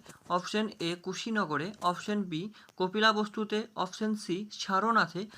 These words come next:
অপশন ডি কুন্দপুরে। তো এখানে সঠিক উত্তর হয়ে যাবে কুশিনগরে। এই কুশিনগরে গৌতম বুদ্ধ দেহত্যাগ করেছিলেন। তো বন্ধুরা, এই ছিল তোমাদের পনেরোটা প্রশ্ন এবং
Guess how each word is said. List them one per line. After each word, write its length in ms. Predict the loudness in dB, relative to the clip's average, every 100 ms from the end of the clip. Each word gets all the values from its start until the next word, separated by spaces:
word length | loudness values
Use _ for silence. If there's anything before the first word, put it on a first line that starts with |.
| -20 2 2
অপশন 300 | 2 -2 -2 0
ডি 80 | -2 -6 -10 -6
কুন্দপুরে। 560 | -2 0 0 0 -4 -6 -14 -20 -20 _
তো 40 | -4
এখানে 160 | -4 -4
সঠিক 260 | -6 -4 -6 -8
উত্তর 200 | -2 0
হয়ে 160 | 0 0
যাবে 160 | -2 -4 -8 -20 _ _ -14 -14 _
কুশিনগরে। 720 | -6 -4 -2 0 0 -2 -4 -8 -18 -18 -8
এই 80 | -8 -6
কুশিনগরে 540 | -6 -2 0 2 2 2
গৌতম 260 | 2 0 0
বুদ্ধ 180 | -4 -4 -6 -8 _ -8 -4
দেহত্যাগ 440 | -2 -2 -4 -6 -4
করেছিলেন। 380 | -6 -6 -10 -10 -14 _ -20 -20 -10
তো 60 | 0
বন্ধুরা, 320 | 2 2 0 -2 -2
এই 80 | -2
ছিল 100 | -2 -2
তোমাদের 280 | 0 -2 -4 -8 -18 -20 -6
পনেরোটা 440 | -2 0 4 4 4 -2 _ -2
প্রশ্ন 280 | -2 -2 -6 -8 -10
এবং 120 | -8